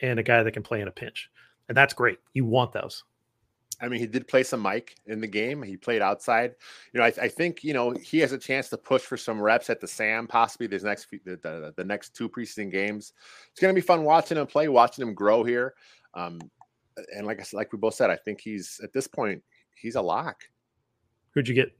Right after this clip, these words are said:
Speaker 2: My other guy, uh, we talked about already. It's, it's Jaquan Brisker. I just wanted to make sure we had a
Speaker 1: Okay.
Speaker 2: chance to talk about Brisker a little bit.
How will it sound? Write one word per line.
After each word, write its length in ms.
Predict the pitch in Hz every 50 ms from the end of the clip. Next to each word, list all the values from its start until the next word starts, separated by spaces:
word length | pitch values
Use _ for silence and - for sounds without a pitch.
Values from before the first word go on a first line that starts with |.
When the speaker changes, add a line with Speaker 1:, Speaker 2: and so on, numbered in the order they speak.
| _ _ _ _ _ _ _ _ _ _ _ _ _ _
Speaker 2:
My 140 | - 131 143
other 160 | - 160 180
guy, 320 | 156 180 165 165 165 165 143
uh, 180 | - - 101 98
we 160 | 156 185 233 -
talked 260 | - 139 117 - -
about 120 | 104 95
already. 180 | 95 95 95 101
It's, 100 | 95 -
it's 220 | 117 117 - -
Jaquan 320 | - 151 151 - 135 113 95
Brisker. 300 | 101 92 - - 113 117
I 20 |
just 100 | 131 -
wanted 140 | 170 147 139
to 40 | 135
make 100 | 127 -
sure 100 | - 135
we 80 | 131
had 60 | 190
a 20 | 196
Speaker 1:
Okay. 100 | 160 123
Speaker 2:
chance 140 | 113 - -
to 40 |
talk 220 | - 113 104 - -
about 220 | 101 95 87 -
Brisker 240 | 104 92 - - 107
a 20 |
little 140 | 95 92 90
bit. 260 | 80 98 95 95 -